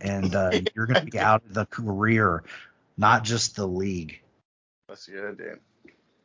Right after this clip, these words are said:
Speaker 1: I also, dude,
Speaker 2: Oh.
Speaker 1: I, I didn't, I didn't know because we did lose McClinney,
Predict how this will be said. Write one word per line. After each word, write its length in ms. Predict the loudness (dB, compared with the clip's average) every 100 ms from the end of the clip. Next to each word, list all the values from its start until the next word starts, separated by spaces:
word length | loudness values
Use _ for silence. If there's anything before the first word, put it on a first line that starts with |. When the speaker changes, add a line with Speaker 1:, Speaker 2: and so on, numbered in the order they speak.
| _ _ -20 4
Speaker 1:
I 220 | 8 8 10
also, 720 | 10 10 8 2 0 -2 -8 _ -20 -20 -20 _
dude, 240 | 6 8 8
Speaker 2:
Oh. 60 | 4
Speaker 1:
I, 640 | 4 6 6 4 4 2 _ _ -6
I 160 | -2
didn't, 400 | 2 2 2 -4
I 140 | 0 2
didn't 300 | 2 4 6
know 280 | 8 8 6
because 360 | 2 2 0
we 120 | 2 0
did 320 | 2 2 4
lose 240 | 2 2
McClinney, 680 | 0 -2 2 2 4 2 -2